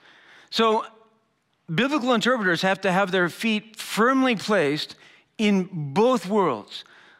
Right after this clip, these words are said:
both the ancient world and the modern world. And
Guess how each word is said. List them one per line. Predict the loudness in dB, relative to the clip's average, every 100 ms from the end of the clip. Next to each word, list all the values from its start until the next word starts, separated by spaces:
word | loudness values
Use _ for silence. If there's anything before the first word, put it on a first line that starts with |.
| _
both | 0 2 2
the | 0 -4 -2
ancient | 0 2 0 -2 -2
world | -2 0 -2 -6 -18 _ _ -2
and | 0 0 -2 -6 -20 _
the | -4 -2 -2 -4
modern | 0 2 2 2 2 0 -2
world. | -2 0 2 0 -2
And | -2 0